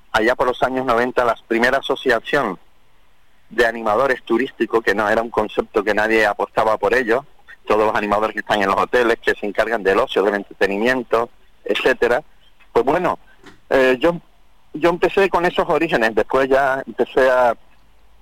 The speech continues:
a dirigir hoteles, pero esos fueron mis, mis orígenes, y la idea era poder crear animadores, formar animadores aquí en Canarias, porque teníamos una cosmopolita, eh,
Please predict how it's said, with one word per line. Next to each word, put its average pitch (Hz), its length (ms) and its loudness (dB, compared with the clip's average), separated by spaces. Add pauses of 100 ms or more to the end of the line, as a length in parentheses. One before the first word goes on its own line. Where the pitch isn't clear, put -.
(120)
a 113 100 2
dirigir 120 380 2
hoteles, 139 360 2
pero 135 140 0
esos - 220 -2
fueron 156 280 -2
mis, 131 220 0 (200)
mis 120 160 -2
orígenes, 120 440 -2 (500)
y 120 100 4
la 117 120 4
idea 131 300 2
era 135 120 0
poder 131 600 0
crear 120 380 2 (600)
animadores, 139 720 0
formar 120 360 0
animadores 117 540 0
aquí 101 200 -4
en 123 100 -4
Canarias, 139 400 -2 (840)
porque 123 280 -2
teníamos 139 320 0
una 135 480 0 (480)
cosmopolita, 135 840 0 (760)
eh, 117 320 0